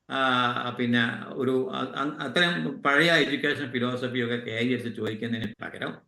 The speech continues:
അവരുടെ ക്ലാസ് റൂം അറ്റ്മോസ്ഫിയറുമായി ബന്ധപ്പെട്ട് സൈക്കോളജിയെയും മെത്തഡോളജിയെയും ബന്ധപ്പെടുത്തിക്കൊണ്ടുള്ള ഇപ്പോ വിദ്യാഭ്യാസ ഡിപ്പാർട്ട്മെന്റ് നടപ്പിലാക്കിക്കൊണ്ടിരിക്കുന്ന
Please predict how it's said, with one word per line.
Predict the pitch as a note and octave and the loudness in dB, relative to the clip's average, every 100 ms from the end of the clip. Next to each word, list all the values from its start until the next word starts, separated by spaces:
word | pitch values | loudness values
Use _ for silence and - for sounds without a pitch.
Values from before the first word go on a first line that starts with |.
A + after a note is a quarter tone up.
| _ _ - - - _ _ - | _ _ -20 -20 -20 _ _ 2
അവരുടെ | C3 D#3 G3+ G3+ C3+ C3+ - - | 4 8 8 8 6 2 -2 0
ക്ലാസ് | C3+ E3 - | 2 4 4
റൂം | G3+ G#3+ D3 | 4 4 2
അറ്റ്മോസ്ഫിയറുമായി | - D3+ C#3+ D#3+ D#3+ D#3+ D3+ C#3+ | -4 -6 -6 -8 -4 -2 0 0
ബന്ധപ്പെട്ട് | C3+ A#2 A2+ G#2+ G2+ - G2+ - - _ _ _ | 0 -2 -2 -4 -6 -10 -10 -10 -14 _ _ _
സൈക്കോളജിയെയും | - C3 C3 - F#3 E3+ D3 C3+ A#2 A2+ E3+ - _ A#2+ | -2 2 4 4 6 6 4 4 4 2 -4 -8 _ -2
മെത്തഡോളജിയെയും | B2 C#3+ D#3+ E3 D#3+ D3 B2+ C3+ | 0 2 4 6 4 2 2 0
ബന്ധപ്പെടുത്തിക്കൊണ്ടുള്ള | A#2+ A2+ B2 - A#2+ A2 G#2 G#2+ G2 G#2+ B2 - _ _ _ | -2 -4 -4 -4 -4 -6 -6 -8 -8 -8 -10 -12 _ _ _
ഇപ്പോ | D3+ D3+ - A3 | -10 -4 2 4
വിദ്യാഭ്യാസ | D3 D3+ D#3 D#3 D3 | 6 4 4 2 0
ഡിപ്പാർട്ട്മെന്റ് | C#3+ - _ _ - B2+ B2 C3+ C3+ | -4 -6 _ _ -4 -2 -2 -4 -4
നടപ്പിലാക്കിക്കൊണ്ടിരിക്കുന്ന | A2+ A2 C#3 C3 B2 B2 A#2 G#2+ G2+ F#2+ G#2 C3+ - | -2 -2 0 0 0 -2 -2 -2 -6 -6 -4 -4 -6